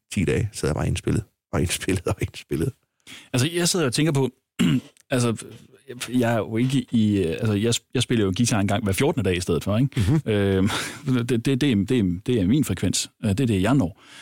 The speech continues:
Speaker 1: Ja.
Speaker 2: Øhm, nu er det din levevej. Men jeg tænker, altså, bliver det aldrig en, øhm, bliver det aldrig en udfordring at sidde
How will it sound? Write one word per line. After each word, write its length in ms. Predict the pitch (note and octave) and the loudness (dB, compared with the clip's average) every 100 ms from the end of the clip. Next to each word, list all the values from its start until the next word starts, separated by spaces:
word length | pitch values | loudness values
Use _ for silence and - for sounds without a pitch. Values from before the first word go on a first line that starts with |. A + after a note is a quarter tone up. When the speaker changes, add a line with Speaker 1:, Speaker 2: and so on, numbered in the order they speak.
| - | -4
Speaker 1:
Ja. 460 | A2+ A2 G2+ F#2+ F#2 | -4 0 2 2 4
Speaker 2:
Øhm, 180 | F2+ A2+ | 2 2
nu 220 | G#2+ C#3 | 2 2
er 40 | |
det 120 | F3 D3+ | 2 2
din 100 | C#3+ | 4
levevej. 400 | B2+ E3+ F#2+ - _ _ _ _ _ _ _ - | 4 2 -2 -4 _ _ _ _ _ _ _ 2
Men 160 | C3 | 4
jeg 100 | B2 | 4
tænker, 320 | A2 D3 E3 C3 - _ _ _ _ _ _ | 2 0 0 -2 -6 _ _ _ _ _ _
altså, 140 | B2 A#2 | -2 0
bliver 180 | C3+ C3 | 2 2
det 80 | F2 | 2
aldrig 440 | B2+ F3 F3+ C3 | 0 2 2 2
en, 180 | A#2+ A2 | 4 4
øhm, 560 | G#2+ G2 F#2+ F#2 F2+ F2 - _ _ _ _ _ _ _ _ _ _ _ _ _ _ _ _ _ _ - | 4 2 4 4 2 0 -6 _ _ _ _ _ _ _ _ _ _ _ _ _ _ _ _ _ _ -6
bliver 100 | C#3 | 0
det 80 | C3 | 2
aldrig 140 | C3+ A3+ | 2 2
en 60 | D#3+ | 2
udfordring 520 | F#3+ A3 E3+ A#2+ A2 - _ _ | 0 2 0 2 0 -4 _ _
at 80 | B2 | 0
sidde 540 | - - C#3+ E3+ G#3+ | 0 2 2 2 0